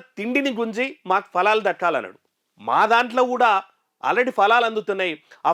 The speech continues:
ఫలాలు ఒకరే బెనిఫిట్ అయ్యి వాళ్ళే పైకి పోతున్నారు. కానీ అట్టడు వర్గాలు కూడా ఈరోజు ఇంకా బెనిఫిట్ అయితలేవు అన్నటువంటిది ఆ నినాదం బాగుంటది. రెండోది ఏంటంటే అవతల కులాలలో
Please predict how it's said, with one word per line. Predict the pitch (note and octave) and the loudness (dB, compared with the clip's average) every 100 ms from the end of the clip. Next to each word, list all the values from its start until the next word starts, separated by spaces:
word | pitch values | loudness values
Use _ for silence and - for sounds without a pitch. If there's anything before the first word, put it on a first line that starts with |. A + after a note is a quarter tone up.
| E3 | 2
ఫలాలు | F3+ B3 C4 A#3+ - - D#3 | 4 4 4 0 -4 -6 -2
ఒకరే | B3+ C4 C4+ A3+ _ _ _ _ A#2+ | 2 6 4 2 _ _ _ _ -4
బెనిఫిట్ | F#3 A#3 C#4+ B3+ A3+ | -4 -2 -2 0 0
అయ్యి | G#3+ F3+ - D3+ | 0 -6 -4 0
వాళ్ళే | F#3+ B3+ B3 | 0 0 0
పైకి | A3 G#3 | -2 -2
పోతున్నారు. | F#3+ G3 F3+ F3+ | -4 -4 -4 -4
కానీ | F3+ E3+ - | -4 -6 -6
అట్టడు | C3 G#3+ G#3+ G#3 | -6 -2 0 0
వర్గాలు | E3 F#3+ G#3 F#3+ | 0 0 0 0
కూడా | F#3+ E3+ E3 _ - | 0 0 -2 _ -4
ఈరోజు | D#3+ F3 E3 | -2 -2 -4
ఇంకా | G3 D#3+ | -6 -4
బెనిఫిట్ | E3 F#3+ G3 F#3 | -6 -6 -4 -4
అయితలేవు | F3 F3 E3 | -2 -2 -2
అన్నటువంటిది | D#3+ D#3 D#3 D#3 D3 - _ | -4 -6 -6 -6 -10 -12 _
ఆ | C#3+ G3 | 0 2
నినాదం | A3 A#3 A3 F#3+ | 2 0 0 0
బాగుంటది. | F#3+ F#3 A3+ G#3+ | -2 -2 -2 -2
రెండోది | F#3+ A#3+ A#3 | 0 2 2
ఏంటంటే | A3 G#3+ A3 - - - E3+ | 0 -2 -4 -6 -10 -2 0
అవతల | A3+ C4 B3+ B3 | 2 2 0 0
కులాలలో | A#3 A3+ A3+ A#3 | 2 2 0 -2